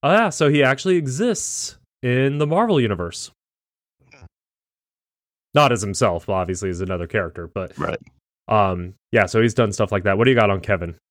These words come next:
Speaker 1: besides what you've already
Speaker 2: Uh,
Speaker 1: mentioned?
Speaker 2: uh, the only thing I was gonna mention, we sh-, which we've already mentioned, it, that he's in Tacoma F D.
Speaker 1: Yeah.
Speaker 2: And if, if anybody hasn't seen that, it's pretty funny.
Speaker 1: Tacoma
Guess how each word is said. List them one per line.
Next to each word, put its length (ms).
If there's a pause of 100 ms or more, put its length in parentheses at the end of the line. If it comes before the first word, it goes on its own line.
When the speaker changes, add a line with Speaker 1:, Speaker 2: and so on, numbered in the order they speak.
(280)
Speaker 1:
besides 340 (300)
what 240
you've 160
already 180
Speaker 2:
Uh, 40
Speaker 1:
mentioned? 480 (1400)
Speaker 2:
uh, 120
the 80
only 180
thing 60
I 40
was 120
gonna 160
mention, 320
we 120
sh-, 140
which 260 (280)
we've 160
already 160
mentioned, 300
it, 20
that 120
he's 140
in 160 (100)
Tacoma 400
F 180
D. 260 (200)
Speaker 1:
Yeah. 280
Speaker 2:
And 160
if, 280 (220)
if 80
anybody 300
hasn't 200
seen 200
that, 160
it's 260 (340)
pretty 200
funny. 320 (2000)
Speaker 1:
Tacoma 460